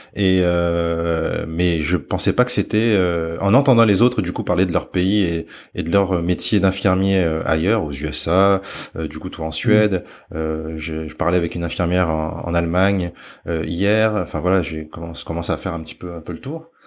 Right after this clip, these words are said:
Speaker 1: Mais voilà,
Speaker 2: Mhm.
Speaker 1: tout le monde me dit, euh, non, je, plus jamais je remettrai les pieds en France.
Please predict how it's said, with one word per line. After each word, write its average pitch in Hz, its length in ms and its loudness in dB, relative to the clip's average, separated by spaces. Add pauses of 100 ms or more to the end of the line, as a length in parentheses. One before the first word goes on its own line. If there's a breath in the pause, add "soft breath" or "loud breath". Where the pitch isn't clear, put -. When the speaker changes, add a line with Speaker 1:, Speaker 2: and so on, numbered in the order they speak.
(160 soft breath)
Speaker 1:
Mais 87 160 -4
voilà, 107 200 0
Speaker 2:
Mhm. 117 180 4
Speaker 1:
tout - 80 4
le 104 40 2
monde 127 300 0
me 92 140 2
dit, 123 340 -6 (160)
euh, 80 600 -8 (200)
non, 117 280 -8 (220)
je, 76 220 -6
plus - 200 -2
jamais 120 340 4
je - 80 -2
remettrai 101 420 -4
les 107 80 -2
pieds 110 200 -6
en 101 100 -4
France. - 460 -12